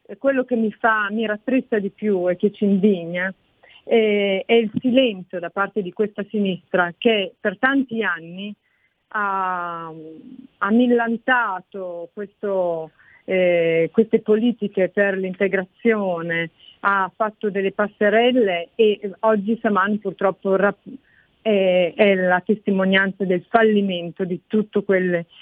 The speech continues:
di tutte queste politiche per l'integrazione che sono state attuate in questi anni.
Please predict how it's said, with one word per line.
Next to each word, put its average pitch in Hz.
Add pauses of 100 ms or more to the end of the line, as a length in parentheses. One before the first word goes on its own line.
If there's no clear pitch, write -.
(160)
di 196
tutte 220
queste 196
politiche 196
per 185
l'integrazione 180
che 180
sono 175
state 180
attuate 175
in 170
questi 175
anni. 156